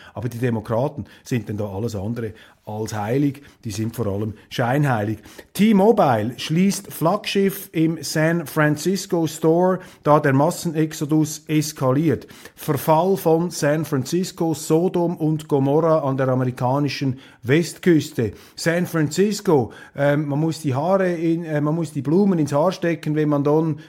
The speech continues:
dorthin fährt. Äh, „Put your flowers in your“, und so weiter. Sie kennen dieses Lied. Ähm, dieses San Francisco ist zu einer Kriminalitätshölle verfallen aufgrund der progressiven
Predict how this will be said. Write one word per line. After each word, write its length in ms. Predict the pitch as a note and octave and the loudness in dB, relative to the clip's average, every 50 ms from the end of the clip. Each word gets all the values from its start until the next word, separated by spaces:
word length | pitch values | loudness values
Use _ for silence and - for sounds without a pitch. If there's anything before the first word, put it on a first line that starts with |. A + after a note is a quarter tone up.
| - - | -4 0
dorthin 460 | D3 D3+ D3 D3 D3 D3+ F3 F#3 F3+ | 2 2 2 2 2 0 0 0 0
fährt. 440 | - E3 E3 D#3 D#3 D3 C#3+ - - | 0 0 0 2 2 0 -2 -2 -2
Äh, 200 | C3+ C3 B2+ A#2+ | 0 2 2 0
„Put 340 | B2 - C3+ C#3 C3+ C3+ - | 0 0 0 0 0 -2 -2
your 160 | D3+ C#3+ C3+ | -2 -2 -2
flowers 720 | C3+ - F#3 G#3 A3+ A3+ G#3 F#3 F#3 F#3+ F#3+ F#3+ F3+ D#3 | -2 -2 -2 0 0 0 0 -2 -2 -2 -2 -2 -4 -4
in 260 | D3+ D#3 E3 D#3+ D#3 | -4 -4 -2 -2 -2
your“, 120 | D#3 D#3+ C#3 | -4 -4 -4
und 160 | C#3+ D#3+ D#3 | -4 -4 -4
so 100 | C#3 A#2+ | -4 -4
weiter. 220 | A#2 B2+ - A#2+ | -4 -4 -6 -6
Sie 100 | A2 A#2+ | -10 -8
kennen 300 | A#2 - D3+ E3 F3+ F3+ | -2 0 0 2 2 0
dieses 320 | D#3+ F3 E3+ D#3 E3 D3+ D#3 | 0 -2 -4 -4 -6 -4 -2
Lied. 320 | E3+ F3+ F#3+ F#3+ - - - - - - - - - | 0 2 2 0 0 -4 -10 -18 -20 -20 -20 -18 -6
Ähm, 220 | - D#3 D3 D3+ C#3+ | 0 2 2 2 2
dieses 320 | E3 G3 F#3 F3+ E3+ - | 0 0 0 -2 -2 -2
San 220 | - F3 E3 E3 D#3 | 0 0 2 0 0
Francisco 640 | D#3+ D3+ C3+ - F3 F#3+ G3+ G3 - - F#3+ F3 D3 | -2 -2 -2 0 0 0 0 -2 -2 -2 -2 0 0
ist 220 | D#3+ F#3 F3+ - | -2 -4 -4 -4
zu 100 | - E3+ | -4 -2
einer 240 | E3 D3+ D#3+ D#3+ D#3 | 0 0 0 0 -2
Kriminalitätshölle 1200 | - E3 E3 E3+ D#3+ D#3+ D#3 D3+ D#3 D3+ D3+ D3+ D3+ D#3 F3+ F3+ F3+ - E3+ E3+ E3 E3 D#3+ C3+ | -2 0 0 2 2 2 2 2 2 2 0 0 0 0 0 0 -2 0 0 2 2 2 0 -2
verfallen 480 | C#3+ B2 - C#3+ C#3+ D#3+ E3+ E3 D3+ | -4 -4 -2 -2 0 0 0 0 -2
aufgrund 340 | C#3 - - D#3 D#3+ E3 D3+ | -4 -4 -2 -2 -2 -2 -2
der 60 | D3+ | -4
progressiven 880 | - - D3 C#3+ C3+ C#3 C3+ B2 - - E3 F#3 F#3+ F3 F#3 F3 D3+ | -4 0 0 0 0 0 -2 -4 -4 -2 -2 -2 0 0 0 -2 -2